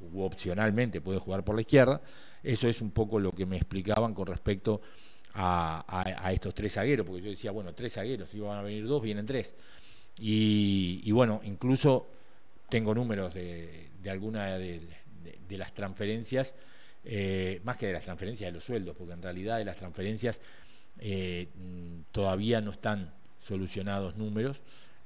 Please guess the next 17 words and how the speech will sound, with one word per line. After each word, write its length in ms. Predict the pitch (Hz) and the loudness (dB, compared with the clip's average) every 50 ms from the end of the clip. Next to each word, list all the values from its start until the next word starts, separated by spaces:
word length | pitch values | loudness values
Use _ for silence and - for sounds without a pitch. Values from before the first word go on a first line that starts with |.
| - - | -6 -2
y, 800 | 110 101 101 98 95 95 95 92 90 90 90 85 85 80 78 80 - - - - - | 0 2 4 4 6 4 4 4 4 2 2 0 0 -2 -4 -6 -8 -12 -12 -8 -4
y 80 | 98 | 0
bueno, 220 | 95 98 98 90 85 | 0 2 2 0 0
y 160 | 85 85 87 | -2 -2 0
ahí 180 | 87 92 98 | 0 2 0
estamos 320 | 92 - - 101 92 85 80 82 - - - 90 | 0 -2 -4 -6 -6 -6 -8 -10 -10 -10 -10 -8
en 80 | 87 | -8
la, 140 | 85 82 - - - - - - - - - - 113 | -8 -8 -8 -10 -10 -10 -10 -12 -12 -12 -10 -10 -8
en 100 | 101 98 | -6 -4
el 100 | 98 95 | -2 -2
ida 100 | 101 104 | -2 0
y 40 | 101 | 0
vuelta. 260 | 98 98 92 82 - - | -2 -2 -4 -4 -6 -4
Es 180 | 143 147 123 | -2 0 2
más, 180 | 127 151 151 143 | 4 4 4 4
le 80 | 135 117 | 4 4
digo, 220 | 110 101 90 78 | 2 2 0 -2